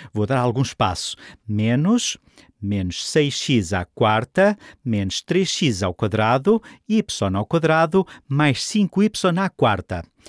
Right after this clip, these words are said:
Então reparem, estou a subtrair este polinómio verde de duas variáveis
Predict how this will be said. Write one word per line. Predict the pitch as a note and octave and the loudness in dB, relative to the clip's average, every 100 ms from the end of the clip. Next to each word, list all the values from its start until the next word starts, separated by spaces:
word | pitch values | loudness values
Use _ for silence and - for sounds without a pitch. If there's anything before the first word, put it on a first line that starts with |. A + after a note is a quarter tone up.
| - - | -20 -2
Então | C#3 C#3 B3 | 0 2 0
reparem, | - A2 F#2 F2+ F2 _ - | 0 -2 -2 -6 -14 _ -14
estou | - - B2+ | -10 0 0
a | |
subtrair | - F3+ - E3 G#2+ | 0 -6 -2 0 0
este | G#2 G#2 _ | -2 -6 _
polinómio | C3+ C#3 D#3 E3+ G3 A#3 | 0 2 2 4 4 2
verde | C#3 A#2+ D#3+ F3 A3+ A3 - - | 2 2 4 4 0 0 -6 -8
de | - | -4
duas | G2 B2+ B3+ C#3+ | 0 4 4 4
variáveis | G#2 C3+ E3+ E3+ F3 G#3 | 2 2 2 2 2 2